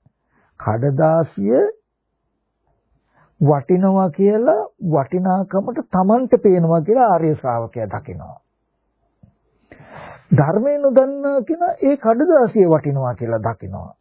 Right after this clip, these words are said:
ඒ හින්දායි රූප තණ්හා, ශබ්ද තණ්හා කියලා කියන්නේ ඔය දෙකේ වෙනස. ඒ කඩදාසිය වටිනවා කියලා දැක්කේ තණ්හා උපාදාන භව කියලා.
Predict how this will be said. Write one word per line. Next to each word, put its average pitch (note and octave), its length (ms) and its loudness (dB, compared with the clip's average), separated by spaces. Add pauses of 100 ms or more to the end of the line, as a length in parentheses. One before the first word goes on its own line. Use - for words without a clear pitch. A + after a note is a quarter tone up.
(720)
ඒ C4 200 4
හින්දායි C4+ 340 4
රූප A#3 260 2
තණ්හා, G#3+ 400 2
ශබ්ද F3+ 280 0
තණ්හා D3 340 0
කියලා D#3 220 -4
කියන්නේ F3 260 -6
ඔය A3+ 180 2 (280)
දෙකේ G#3 340 -2
වෙනස. G3 300 0 (600)
ඒ G3 200 4
කඩදාසිය G#3+ 840 0
වටිනවා A3 680 0
කියලා A3 360 0
දැක්කේ A3 600 0 (880)
තණ්හා G3+ 420 0
උපාදාන F#3 540 2
භව D#3 300 2
කියලා. F3+ 400 0